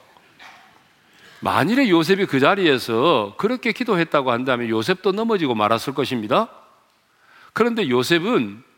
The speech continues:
그런 유혹이 왔을 때에 자신의 옷이 찢겨지고 벗겨지는 상황이었지만 그 자리를 도망쳐 나왔습니다. 음행은요,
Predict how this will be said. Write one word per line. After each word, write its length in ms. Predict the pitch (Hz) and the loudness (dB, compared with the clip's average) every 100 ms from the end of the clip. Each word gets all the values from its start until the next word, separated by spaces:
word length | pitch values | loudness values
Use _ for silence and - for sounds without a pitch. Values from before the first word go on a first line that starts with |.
| _ _ _ _ _ - | _ _ _ _ _ -6
그런 300 | 240 226 160 | 2 2 2
유혹이 280 | 220 220 156 | -2 0 4
왔을 340 | 120 120 143 | 4 2 0
때에 400 | 143 151 214 233 - | 2 2 2 -4 -10
자신의 380 | - 180 180 180 | -2 0 0 0
옷이 280 | 135 120 156 | 2 0 -2
찢겨지고 760 | 233 - 196 143 127 180 185 - _ - | -6 -2 -2 0 0 0 -2 -8 _ -6
벗겨지는 720 | 220 233 185 143 156 247 254 _ _ _ _ - | -4 0 0 2 0 0 -4 _ _ _ _ -20
상황이었지만 1080 | - 214 220 151 120 - 113 107 143 233 - _ _ _ _ _ _ - | -8 -2 0 2 0 -2 -4 -2 -2 -4 -14 _ _ _ _ _ _ -6
그 180 | 170 165 | -2 0
자리를 760 | 110 101 101 110 147 160 160 _ | -2 -2 -4 -2 0 -2 -6 _
도망쳐 600 | - 101 131 202 - 175 | -12 -2 -2 -2 -6 -6
나왔습니다. 520 | 147 104 113 - 131 _ _ _ _ _ _ _ _ - - _ _ _ _ _ _ _ _ _ _ _ _ _ _ _ _ _ _ _ _ _ _ _ _ _ _ _ _ _ _ _ - - - - - - | -4 -4 -6 -8 -16 _ _ _ _ _ _ _ _ -20 -20 _ _ _ _ _ _ _ _ _ _ _ _ _ _ _ _ _ _ _ _ _ _ _ _ _ _ _ _ _ _ _ -20 -20 -20 -20 -12 -2
음행은요, 680 | 120 185 214 113 101 160 | 2 2 2 0 0 -2